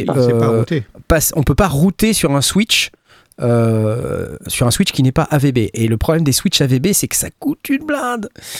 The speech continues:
Speaker 2: C'est une catastrophe. Et, euh, voilà. Donc, euh, le Dante,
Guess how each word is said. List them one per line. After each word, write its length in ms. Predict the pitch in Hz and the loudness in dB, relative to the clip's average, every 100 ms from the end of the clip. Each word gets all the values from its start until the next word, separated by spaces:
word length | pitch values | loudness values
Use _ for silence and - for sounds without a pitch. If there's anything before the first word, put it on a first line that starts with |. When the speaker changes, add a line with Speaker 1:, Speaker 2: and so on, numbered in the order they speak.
| - - - | -14 -16 -8
Speaker 2:
C'est 220 | - 226 | -4 0
une 160 | 214 175 | 0 0
catastrophe. 760 | 165 156 143 - 208 190 - - - _ | 0 0 -2 0 -2 -2 -8 -14 -20 _
Et, 300 | 160 156 151 143 | -4 -2 -2 -2
euh, 760 | - 104 95 104 101 69 - 110 | -4 -4 -4 -6 -8 -10 -12 -4
voilà. 260 | 131 139 104 - | 0 0 -2 -8
Donc, 360 | 123 117 - | -6 -6 -2
euh, 680 | 131 123 120 117 113 113 110 | 2 2 2 2 2 2 2
le 180 | 110 131 | 2 2
Dante, 280 | 123 143 | 2 0